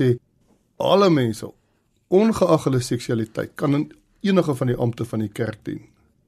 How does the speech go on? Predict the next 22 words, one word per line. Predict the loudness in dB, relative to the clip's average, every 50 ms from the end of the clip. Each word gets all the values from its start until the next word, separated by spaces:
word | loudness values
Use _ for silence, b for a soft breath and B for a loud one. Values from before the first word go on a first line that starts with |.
| _ _ _
Maar | -8 -4 0 2 2 2 2 2 0 -2 -4 -4 0
in | 2 2 2
die | 2 0 -4 -6
besluit | -4 -4 -4 -4 -2 -2 0 0 0 -2 -6
op | -6 -2
by | 0
'n | 0 0 0
ander | 0 0 0 0
punt | 0 -2 -4 -4 -4
sê | -6 -6 -4 -4 -4
ons | -2 -4 -8 -12 -14 -20 _ _ _ _ _ _ _ _ _ -4
in | -4 -2 -2
twintig | -2 -2 0 0 -2 -2
sestien, | -4 -6 -6 -6 -6 -8 -10 -10 -10 -10 -12 _ _ _ _ _
net | -10 -6 -6 -2 0 2 2 2 2 0 -4 -20 -20 _
seksualiteit | -18 -10 -2 -2 -2 -2 0 -2 0 0 0 -4 -4 -4 -4 -4 -4 -6 _ _
binne | -12 -12 -10 -4 0 2 4 4 4 4 4 2 -2 -6 -14 _ _ _ _ -6
'n | -4 -4 -2
heteroseksuele | 0 0 0 2 0 -2 -2 -2 -4 -4 -4 -2 -2 -2 0 0 0
huwelik | -2 -2 -4 -4 -6 -6 -8
is | -10 -12 -10
aanvaarbaar. | -10 -12 -10 -4 0 2 2 2 2 -2 -6 -8 -12 -14 -14 -20